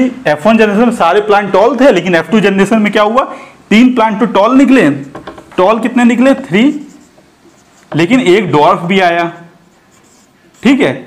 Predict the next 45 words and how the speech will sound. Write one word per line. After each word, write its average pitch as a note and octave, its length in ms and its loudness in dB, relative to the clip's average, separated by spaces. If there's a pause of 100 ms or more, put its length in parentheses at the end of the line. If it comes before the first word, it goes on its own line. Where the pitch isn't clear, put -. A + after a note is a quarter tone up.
(320)
तो G#3+ 100 0
Mendel A3 300 0
ने B3 100 0
क्या B3 160 2
बोला, C4 220 2 (360)
अच्छा, G3 480 0
तो - 180 0
मतलब G#3+ 360 0
कि A#3+ 80 0
ये G#3+ 300 2
जो A#3+ 260 4 (200)
कैपिटल E3+ 360 0
टी A3+ 200 2
है, C#4 220 0
it E3+ 180 0
is A#3 220 2
dominant F#3+ 520 0
in F#3+ 160 0
nature, D3 320 0 (120)
okay, B3+ 200 2 (260)
तो F3 120 2
it F3+ 100 -4
is A#3+ 100 2
masking E3 500 0
or A3 140 2
hiding F3+ 340 -2
the G#3+ 120 4
effect G#3 340 -2
of C4+ 280 0 (340)
other F3+ 260 0
allele, F3+ 360 0 (140)
that E3 200 -2
is A#3+ 220 0
small G#3 340 0
t, B3+ 180 -2 (340)
जिसकी D#3 240 0
वजह A#3 100 4
से A3+ 100 -4
क्या A#3+ 100 2
हुआ A3+ 180 2
कि A3+ 160 0
F F#3+ 200 0
one A#3 100 2
generation G#3 360 2
में A#3 100 2